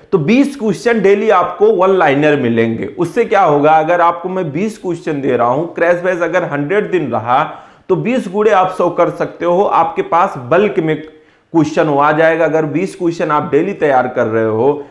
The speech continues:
अगर दस क्वेश्चन भी उससे फंस गया कैटेट में, तो आप समझ सकते हो, दस क्वेश्चन ना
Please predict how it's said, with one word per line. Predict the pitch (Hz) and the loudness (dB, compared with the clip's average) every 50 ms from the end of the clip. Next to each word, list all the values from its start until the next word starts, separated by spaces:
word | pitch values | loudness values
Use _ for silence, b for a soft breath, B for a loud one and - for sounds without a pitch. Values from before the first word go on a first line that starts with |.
| B | B
अगर | - 131 131 165 165 | -8 -4 -2 -2 -2
दस | 143 117 160 180 175 180 - | 0 0 0 0 0 0 -2
क्वेश्चन | - 165 151 151 - 196 202 196 196 | -2 -2 -2 -2 -2 -2 0 2 4
भी | 185 | 4
उससे | 196 180 165 147 - - 160 135 | 4 2 2 -2 -2 -2 -2 -2
फंस | 143 - 147 131 123 120 | 0 -2 -4 -4 -4 -4
गया | 117 123 123 117 | -2 0 0 0
कैटेट | 107 123 120 120 - 117 113 104 98 | 0 0 -2 -2 0 -2 -4 -6 -4
में, | 110 131 147 160 156 - - - | -4 -4 -4 -4 -4 -8 -14 -4
तो | - 160 | 0 2
आप | 147 151 147 151 - | 2 2 0 0 -4
समझ | 143 131 131 131 | -4 -4 -2 -4
सकते | 127 - 131 110 - - 131 | -4 -6 -8 -8 -4 -2 0
हो, | 131 | 0
दस | 127 127 127 180 185 180 - - - | 0 0 0 0 0 0 -4 -8 -4
क्वेश्चन | 156 151 147 147 - 175 175 | -4 -4 -4 -2 -2 -2 0
ना | 170 170 185 175 151 B B | 0 0 0 -2 -2 B B